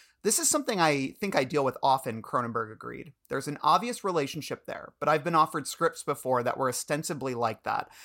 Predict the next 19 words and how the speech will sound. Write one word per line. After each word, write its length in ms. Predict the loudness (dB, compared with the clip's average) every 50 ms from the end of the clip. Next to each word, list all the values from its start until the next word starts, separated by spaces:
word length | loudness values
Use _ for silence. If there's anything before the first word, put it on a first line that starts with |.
| -8 -2
and 140 | 2 4 4
I've 180 | 4 4 4
not 220 | 4 4 4 4 0
been 100 | -4 -4
interested. 640 | -4 -6 -8 -10 -10 -10 -10 -10 -12 -14 -14 -16 -20 _ _ 4
I 120 | 4 6
like 280 | 6 6 6 4 4 2
the 80 | 0
book 300 | 0 2 2 2 2 0
because 440 | -4 -6 -6 -4 -2 0 0 2 2
it 80 | 0 0
has 200 | 0 0 0 0
a 60 | 0
very 260 | 0 0 0 0 0
strange 360 | -2 -4 -2 -2 -2 -4 -4 -4
ending. 400 | -2 -2 -2 -2 -4 -8 -10 -10 -10
It's 160 | -6 -4 0
not 240 | 2 4 2 2 2
neat. 440 | 0 -2 -2 -2 -4 -6 _ -20